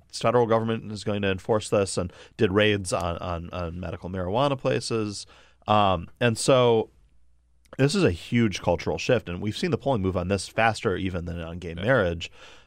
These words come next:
Speaker 1: uh, which is astounding. And we talked about this a little earlier in the show. Part of that is just generational shift, that,
Speaker 2: Oh, for sure.
Speaker 1: that old people are dying,
Speaker 2: Yeah.
Speaker 1: and old people are
Speaker 2: Uh,
Speaker 1: the most
Speaker 2: Ke-,
Speaker 1: resistant to
Speaker 2: the
Speaker 1: this,
Speaker 2: founder
Speaker 1: but
Speaker 2: of normal, Keith Stroup, always said, you know, "At worst, we just have to outlive our opponents," uh, which is absolutely true, 'cause as the demographic shift, they're shifting overwhelmingly in our favor.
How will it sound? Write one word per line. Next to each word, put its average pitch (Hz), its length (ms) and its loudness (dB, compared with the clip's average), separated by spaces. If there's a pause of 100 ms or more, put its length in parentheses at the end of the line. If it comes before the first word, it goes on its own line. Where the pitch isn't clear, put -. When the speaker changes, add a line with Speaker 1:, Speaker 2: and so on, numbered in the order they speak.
Speaker 1:
uh, 98 260 4
which 101 200 -2
is 98 80 0
astounding. 113 480 2
And 92 120 -2
we 98 60 -2
talked 110 180 0
about 107 120 0
this 87 100 -10
a 98 40 -8
little 92 180 -2
earlier 143 260 2
in 92 60 -4
the 92 60 -6
show. - 140 -6
Part 127 180 2
of 113 60 2
that 85 160 2
is 82 60 -6
just 90 160 -12
generational 82 560 -6
shift, - 300 -12
that, 85 200 -4
Speaker 2:
Oh, 76 40 -16
for 73 120 -18
sure. 73 180 -14
Speaker 1:
that 82 240 0
old 101 180 0
people 95 240 2
are 90 80 2
dying, - 340 -14 (180)
Speaker 2:
Yeah. 85 300 -4
Speaker 1:
and 80 220 -10
old 87 160 -4
people 95 160 0
are 87 100 0
Speaker 2:
Uh, 90 40 2
Speaker 1:
the 82 60 -4
most 85 160 -2
Speaker 2:
Ke-, - 40 -8
Speaker 1:
resistant 82 320 -12
to 92 60 -16
Speaker 2:
the 104 60 -2
Speaker 1:
this, - 80 -6
Speaker 2:
founder 117 220 2
Speaker 1:
but 104 40 2
Speaker 2:
of 98 40 -4
normal, 95 260 -2
Keith 87 220 -8
Stroup, 87 260 -2
always 82 220 -4
said, 82 320 -2
you 80 80 -8
know, 80 140 -4
"At 80 160 -4
worst, 87 280 -2
we 87 80 -4
just 82 140 -8
have 85 140 -6
to 87 80 -6
outlive 78 320 -4
our 78 160 -2
opponents," 78 640 -8
uh, 73 100 -10
which 73 180 -12
is 78 120 -8
absolutely 76 580 -6
true, 73 320 -10
'cause 69 300 -12
as 71 160 -12
the 76 80 -12
demographic 76 580 -8
shift, - 400 -14
they're 71 140 -12
shifting 76 340 -12
overwhelmingly 71 600 -10
in 67 80 -14
our 67 120 -14
favor. 71 420 -8